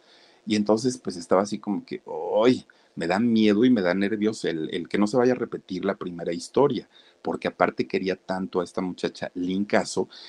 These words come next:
que ella decía, bueno, bueno, él decía, "Ojalá y no nos suceda lo mismo". Miren ahí Christian Bach, qué, qué, qué guapísima mujer, ¿no? Y entonces, fíjense ustedes que con este miedo vive prácticamente todo el embarazo.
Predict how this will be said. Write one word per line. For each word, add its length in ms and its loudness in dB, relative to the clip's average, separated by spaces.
que 120 6
ella 180 4
decía, 520 4
bueno, 380 0
bueno, 300 -2
él 160 -6
decía, 460 -6
"Ojalá 360 -4
y 60 -8
no 100 -4
nos 160 -6
suceda 380 -8
lo 140 -10
mismo". 400 -4
Miren 240 0
ahí 160 0
Christian 480 -2
Bach, 320 -2
qué, 220 -4
qué, 220 -8
qué 180 -6
guapísima 640 -2
mujer, 360 0
¿no? 220 2
Y 100 6
entonces, 400 0
fíjense 360 -2
ustedes 380 0
que 260 2
con 200 0
este 240 -4
miedo 480 4
vive 380 2
prácticamente 680 0
todo 260 2
el 100 0
embarazo. 500 -6